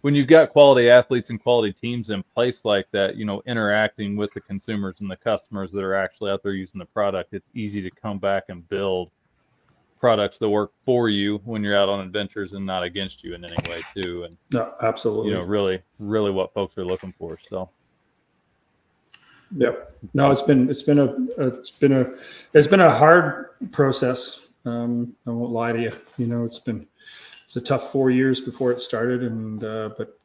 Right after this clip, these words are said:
Speaker 2: once we, we started making the right decisions, and, um, yeah,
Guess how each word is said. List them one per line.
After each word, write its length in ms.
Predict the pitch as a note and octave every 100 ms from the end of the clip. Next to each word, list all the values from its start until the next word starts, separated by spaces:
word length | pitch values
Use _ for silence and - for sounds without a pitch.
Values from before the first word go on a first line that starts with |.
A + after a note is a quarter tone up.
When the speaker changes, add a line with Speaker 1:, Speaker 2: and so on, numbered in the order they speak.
| -
Speaker 2:
once 340 | A#2+ A#2 -
we, 300 | B2 A2+ A2+ -
we 80 | A#2+
started 400 | - B2 A#2+ A#2+
making 400 | D#3 B2+ B2 C3+
the 60 | A#2+
right 180 | A#2 A#2+
decisions, 520 | A#2+ - A#2 B2 A2+
and, 160 | G#2+ G2 _ _ _ _ _ _ _ _ _ _
um, 400 | A2+ G#2+ G#2+ G#2 - _ _ _ _ _ _
yeah, 140 | A2+